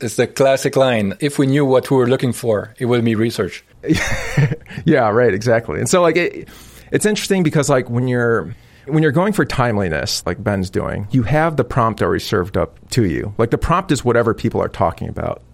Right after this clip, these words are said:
Speaker 2: that day, right? But when you're writing about, like, a company, the prompt isn't very well defined. And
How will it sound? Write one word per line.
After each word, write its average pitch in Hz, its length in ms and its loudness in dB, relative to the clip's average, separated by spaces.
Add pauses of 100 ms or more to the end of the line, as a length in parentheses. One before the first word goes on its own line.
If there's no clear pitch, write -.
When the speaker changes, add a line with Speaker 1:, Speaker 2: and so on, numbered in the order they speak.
(180)
Speaker 2:
that 117 280 -2
day, 98 380 0
right? 85 260 -2 (320)
But 139 200 0
when 131 100 2
you're 131 100 4
writing 170 320 2
about, 113 520 2
like, 101 120 0
a 90 60 -2
company, 98 720 -2 (300)
the - 80 2
prompt 139 420 0
isn't 113 400 0
very 107 220 2
well 95 180 2
defined. 87 560 -2 (440)
And 120 300 0